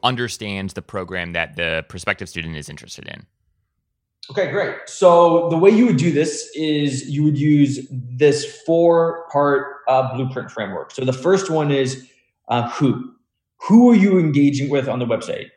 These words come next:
Speaker 2: Is it a unknown visitor, like, anonymous,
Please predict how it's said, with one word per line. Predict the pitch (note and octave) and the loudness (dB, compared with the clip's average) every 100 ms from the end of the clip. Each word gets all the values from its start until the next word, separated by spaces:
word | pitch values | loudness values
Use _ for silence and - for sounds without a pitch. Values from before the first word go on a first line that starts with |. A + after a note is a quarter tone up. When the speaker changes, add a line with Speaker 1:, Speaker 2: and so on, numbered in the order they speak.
| _ - | _ -2
Speaker 2:
Is | D3 D3 | 0 2
it | D3+ | 4
a | C3 B2+ B2+ D3+ | 4 2 0 2
unknown | F#3 G3 G#3+ G3+ | 4 6 4 4
visitor, | G#3+ G#3 A#3 C4+ C4 - _ _ _ | 2 0 -2 -2 -6 -12 _ _ _
like, | B2+ | -6
anonymous, | C3+ B2+ B2 F3 A3+ - | 0 2 2 0 -4 -8